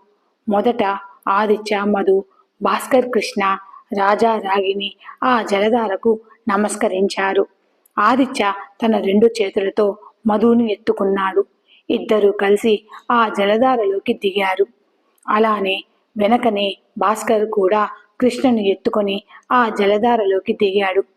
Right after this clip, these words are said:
ఆ వెనకాలే రాజా. రాజాని చూసి సందీప్, నందన్ ఇద్దరు, సరోజను, పూజను అలానే ఎత్తుకొని ఆ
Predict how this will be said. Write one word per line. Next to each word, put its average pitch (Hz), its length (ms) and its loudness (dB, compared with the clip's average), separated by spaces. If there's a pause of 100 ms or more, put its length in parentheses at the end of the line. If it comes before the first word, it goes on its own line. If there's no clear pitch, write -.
(420)
ఆ - 20 2 (140)
వెనకాలే 202 560 0 (160)
రాజా. 190 320 -2 (400)
రాజాని 226 640 2
చూసి 208 300 2 (400)
సందీప్, 226 480 2 (120)
నందన్ 202 360 0 (100)
ఇద్దరు, 214 360 -2 (380)
సరోజను, 240 540 4 (140)
పూజను 202 420 2 (420)
అలానే 233 400 2 (180)
ఎత్తుకొని 208 440 0 (340)
ఆ 247 100 2